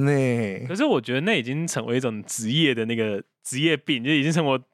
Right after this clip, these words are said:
Speaker 2: 体内的基因。<laughs>
Speaker 1: 可是你这样等于说你卡掉那边接起来的地方，你等于是要顺着接回去哦。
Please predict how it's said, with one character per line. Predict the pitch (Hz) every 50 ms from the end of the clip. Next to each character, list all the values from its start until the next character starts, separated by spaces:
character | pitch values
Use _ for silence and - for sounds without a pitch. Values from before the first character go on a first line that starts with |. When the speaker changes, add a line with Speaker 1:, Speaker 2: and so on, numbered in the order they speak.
| _ -
Speaker 2:
体 | - - - 156 135
内 | 123 160 175 156
的 | 143 135
基 | - - 143 147 151 151 147 165
因。 | 180 - - - - - 370
<laughs> | 403 - - 427 - -
Speaker 1:
可 | 196
是 | 208 285 269
你 | 185
这 | 147 240
样 | 254 240
等 | 185 151 135
于 | 135
说 | 160 220 226 214 196 - -
你 | - 147 135 123 113
卡 | - - 170 175
掉 | 185 175
那 | 165 165
边 | 165 165 165 160
接 | - 175 160 160
起 | - - 127
来 | 107 104
的 | 110
地 | 120 135
方， | 127 143 131 127 123
你 | 123 127
等 | 123 113 98
于 |
是 | 104 127
要 | 135
顺 | 131 - - - 139 110
着 | 104 98
接 | - - 104
回 | 101 92 82
去 | 82 - 98 82
哦。 | 76